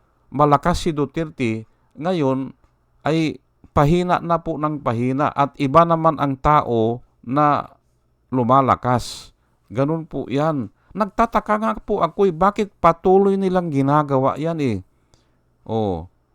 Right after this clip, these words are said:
ngayon ay idinimanda sila ni Trillanes na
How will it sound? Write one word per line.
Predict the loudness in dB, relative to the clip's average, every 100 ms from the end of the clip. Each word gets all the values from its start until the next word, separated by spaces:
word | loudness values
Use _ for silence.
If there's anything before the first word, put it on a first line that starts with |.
| _ _ _ _ _ _ _ _ _
ngayon | -4 2 4 4 2
ay | -2 -2 -2
idinimanda | 0 0 2 2 2 2 2
sila | 2 2 4 4 2
ni | -4
Trillanes | -4 -2 0 2 4 4 2 -2 -2 2
na | 4 2